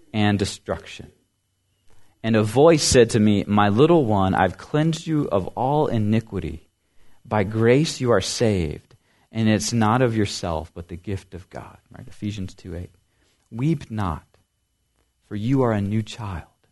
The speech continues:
Abide in me, and you will never fear." And then I looked in the distance,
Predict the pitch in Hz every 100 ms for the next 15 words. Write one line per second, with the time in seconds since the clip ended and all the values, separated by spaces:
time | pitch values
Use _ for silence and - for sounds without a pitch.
0 | - - - _ _ _ _ - _ 110
1 | 107 104 117 131 127 117 113 - 101 95
2 | 98 92 87 92 104 101 - 87 76 76
3 | 78 _ - - - _ _ - - _
4 | _ - 104 95 90 87 101 - 120 107
5 | 92 87 - 69 73 -